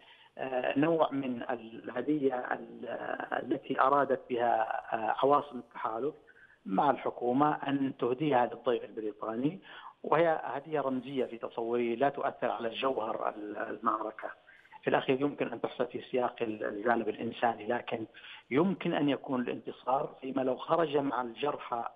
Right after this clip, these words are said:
الحوثيين أي من القيادات التي تحاول الحركة تهريبها من اليمن، وهي قيادات، آه، في حزب الله وقيادات إيرانية حسب طبعًا معلومات مؤكدة.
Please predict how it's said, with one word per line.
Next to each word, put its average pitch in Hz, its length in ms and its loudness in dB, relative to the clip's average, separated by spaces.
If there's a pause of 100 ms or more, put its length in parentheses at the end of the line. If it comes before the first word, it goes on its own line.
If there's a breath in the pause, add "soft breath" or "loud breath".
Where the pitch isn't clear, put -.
الحوثيين 131 800 -4 (460 loud breath)
أي 165 200 4
من 143 120 0
القيادات 127 720 0
التي 120 220 -12
تحاول 135 580 0 (100)
الحركة 127 560 -2
تهريبها 117 640 -4 (520 loud breath)
من 127 140 -4
اليمن، 123 320 2
وهي 127 200 -2
قيادات، 131 560 -2
آه، 117 320 0
في 123 160 -8
حزب 117 200 -2
الله 131 260 4
وقيادات 131 640 -4
إيرانية 127 640 0 (340 loud breath)
حسب - 260 -2
طبعًا - 280 0
معلومات 123 480 0
مؤكدة. - 520 -2